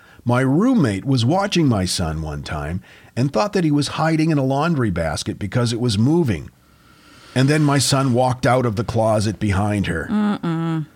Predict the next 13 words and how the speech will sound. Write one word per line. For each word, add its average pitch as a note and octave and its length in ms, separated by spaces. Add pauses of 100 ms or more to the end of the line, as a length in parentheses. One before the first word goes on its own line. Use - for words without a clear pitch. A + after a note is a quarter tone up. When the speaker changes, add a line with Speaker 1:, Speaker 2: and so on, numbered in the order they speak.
(120)
Speaker 1:
There C3 120
was B2 200
just - 360
always D3 520
a A2 60
rule A#2 480
that G2 120
we F2+ 160
didn't B2 360
walk G2+ 280
around F2+ 440
at F2 120
night E2 360